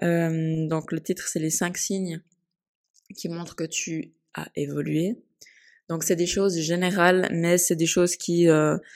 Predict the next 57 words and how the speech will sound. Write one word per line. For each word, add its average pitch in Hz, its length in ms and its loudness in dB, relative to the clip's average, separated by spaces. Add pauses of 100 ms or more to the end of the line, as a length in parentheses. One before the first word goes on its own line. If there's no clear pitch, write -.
(240)
qui - 100 -6
sont 165 100 -4
souvent 170 380 -8
assez - 260 -4
pratiques - 580 -4
et 165 80 -2
puis - 220 -8
qui - 120 -10
se - 80 -8
passent 170 180 0
dans 165 80 0
la 156 120 0
vie 165 120 -4
de - 40 -20
tous 185 120 -6
les 175 120 -2
jours 170 300 -2 (460)
et 185 140 0
qui 185 120 -8
nous 175 120 -4
montrent 170 340 -6
justement 165 440 -6
qu'on 165 720 -4
évolue, 165 580 -2 (360)
qu'on 165 100 -4
n'est 156 160 -4
plus 175 320 -4
la, 185 480 0 (480)
la 170 240 -6
même 170 380 -6
qu'avant. 160 580 -6
Donc, - 320 -10
j'ai 147 160 -6
pas 147 80 -6
envie 147 140 -12
de - 20 -14
dire 147 140 -10
la 135 100 -10
même 139 220 -10
personne 151 440 -8
parce - 140 -10
que - 80 -10
voilà, 165 320 -4
mais 151 140 -8 (420)
quand 196 140 2
même, 165 220 -4
qu'on 156 160 -2
a 151 80 -2
quand 165 120 -4
même 170 400 -8
bien 170 280 -4
évolué, 170 520 0
qu'on 156 140 -4
a 151 80 -2
fait 156 140 -6
du 147 120 -8
chemin 170 540 -4